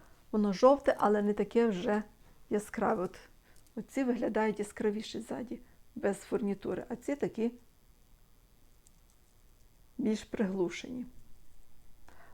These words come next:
Ну і дала фурнітурні для переходу, конектор.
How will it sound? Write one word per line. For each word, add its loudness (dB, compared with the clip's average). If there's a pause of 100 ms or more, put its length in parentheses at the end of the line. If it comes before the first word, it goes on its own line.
(120)
Ну 2
і 4
дала 6
фурнітурні -2 (840)
для 2
переходу, 0
конектор. 0